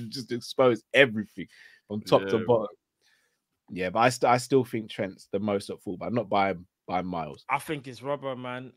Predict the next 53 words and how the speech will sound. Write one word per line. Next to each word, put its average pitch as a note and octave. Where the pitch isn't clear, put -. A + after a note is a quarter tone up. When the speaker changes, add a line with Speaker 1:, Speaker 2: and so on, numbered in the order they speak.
Speaker 3:
I B2
Speaker 1:
No, E3+
I G3
Speaker 3:
do, G#3
Speaker 1:
don't, G#3+
Speaker 3:
I -
Speaker 1:
I -
don't. F3
I, D#3
if D#3
you C4
think C4+
that, E3+
I -
Speaker 3:
definitely -
Speaker 1:
can't, E3+
I C#3
wouldn't D#3+
sit -
there D4
Speaker 3:
Bro, B3
Speaker 1:
and A2+
be A#2
like, F4+
"Like, A#3
Speaker 3:
Robbo G#3
Speaker 1:
you're A2+
wrong," A#2+
Speaker 3:
gets G2
Speaker 1:
or F#2
Speaker 3:
exposed G3
so A#3
badly. F#3+
I D#3+
remember G#3
we A#3
weren't C4+
even G#3
inverting E3
them B2
times A2
there. E2
Speaker 1:
I C#3
hear C#3
it. A2+
Speaker 3:
Bruv, G3+
I'm B3
telling D4+
you, C#4+
Robbo, F4+
eh, -
<clears throat> -
listen, A#2+